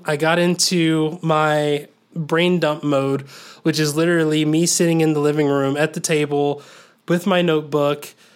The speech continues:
and in this case, a note card with me because I wanted to make sure I had something that I could,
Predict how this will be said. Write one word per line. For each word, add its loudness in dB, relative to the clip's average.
and 0
in 0
this -2
case, -2
a 0
note 0
card 0
with -2
me -4
because -2
I 2
wanted 0
to 0
make -2
sure 0
I 0
had 2
something 0
that 0
I 0
could, -4